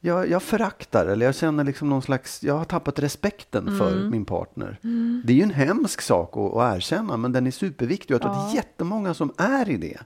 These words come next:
Speaker 1: De har tappat respekt, men de fortsätter i alla fall, liksom.
Speaker 2: Just det. Absolut. Det tror jag med.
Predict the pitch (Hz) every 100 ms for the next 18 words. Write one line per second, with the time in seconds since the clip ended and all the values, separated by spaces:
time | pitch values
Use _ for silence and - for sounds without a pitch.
0 | _ _ _ _ _ - 240 226 - 156
1 | 165 - 139 127 123 120 139 - 107 107
2 | 98 - - - - 220 - - - _
3 | _ _ _ 294 - 311 - - - -
4 | - 233 240 240 196 170 180